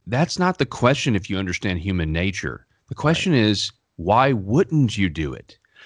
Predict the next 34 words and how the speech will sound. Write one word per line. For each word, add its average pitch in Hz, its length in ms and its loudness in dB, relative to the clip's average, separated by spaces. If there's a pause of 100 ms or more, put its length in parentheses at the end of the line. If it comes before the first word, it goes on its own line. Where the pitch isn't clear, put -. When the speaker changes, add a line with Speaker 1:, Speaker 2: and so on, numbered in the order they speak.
(120)
Speaker 1:
If 139 180 2
no 151 220 6
one's 226 260 4
ever 175 160 2
gonna 156 180 2
find 135 360 0
out 113 140 2
about 78 260 -2
it, - 80 -10
which 127 160 -2
is 110 120 -2
what 160 280 -2
they 139 160 2
thought, 120 320 2
that's 151 180 -2
the 160 100 -6
false 123 280 -2
premise 127 360 -2
here. 73 220 -8
No 120 220 2
one's 196 260 2
ever 147 160 0
gonna 110 220 -2
tell 143 280 -2
on 143 140 -2
us, 139 140 -6
rat 98 240 0
on 113 120 0
us. 104 200 -6
We're 98 80 -6
never 143 260 0
gonna 147 180 -2
get 117 180 -6
caught. 78 340 -6